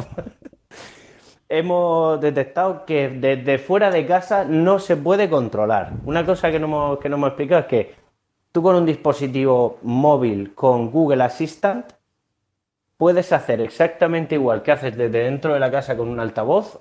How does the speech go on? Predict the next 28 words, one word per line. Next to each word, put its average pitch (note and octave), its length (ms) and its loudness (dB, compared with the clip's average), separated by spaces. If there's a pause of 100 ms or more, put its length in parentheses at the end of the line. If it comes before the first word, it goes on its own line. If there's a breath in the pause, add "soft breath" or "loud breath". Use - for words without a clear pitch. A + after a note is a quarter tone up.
es B2 80 -2
decir, B2+ 500 -4 (160)
que B2+ 100 -2
no B2+ 100 2
tienes E3+ 220 2
por B2 240 0
qué B2+ 80 -2
tener A#2 260 -4
el G#2+ 60 -2
altavoz, G#2 380 0
es C#3 60 0
lo C#3 120 -2
que C#3+ 80 -4
comentaba C3 420 -2
antes C3+ 240 -6
Fernán, F3 400 0
de B2 140 0
que G#2 200 -4
yo B2 120 -4
me C#3 100 -2
compré C3+ 300 -2
el C3+ 80 2
altavoz D3 520 0 (680 loud breath)
por C3 180 2
tener C3+ 300 0
las C3+ 180 0
manos B2 340 2
libres G#2 380 -4